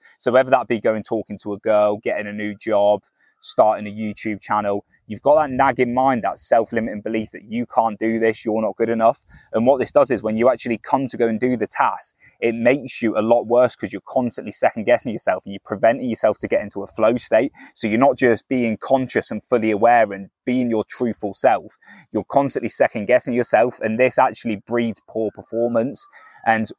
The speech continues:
the, the bad thing about this is once you have poor performance, that generally leads to more negative self-talk. And it's like a, this vicious cycle of negative self-talk, anxiety, second guessing yourself,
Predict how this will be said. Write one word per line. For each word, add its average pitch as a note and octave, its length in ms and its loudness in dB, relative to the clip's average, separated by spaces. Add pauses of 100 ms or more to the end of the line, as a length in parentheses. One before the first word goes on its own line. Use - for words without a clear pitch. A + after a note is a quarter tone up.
(220)
the, A2+ 520 6
the G#2+ 80 -8
bad C3+ 240 2
thing B2+ 180 0
about A2+ 200 4
this C3 200 0
is G#2 120 -6
once B2 240 0
you A2+ 60 0
have C3 200 2
poor A2+ 220 0
performance, G#2 580 -2
that A2 220 -2
generally A2 640 2 (180)
leads A#2+ 440 0
to - 120 -8
more G#2+ 580 2 (180)
negative A#2 500 -2
self-talk. A#2 640 2
And G#2 100 -8
it's - 100 -12
like A#2+ 180 4
a, G#2 40 -8 (100)
this A2+ 300 -4
vicious B2+ 380 -2
cycle A#2 440 0
of F2+ 200 -8 (560)
negative C3+ 420 0
self-talk, A2+ 540 2
anxiety, A2 720 0
second - 340 0
guessing A#2+ 300 0
yourself, F#2 420 -4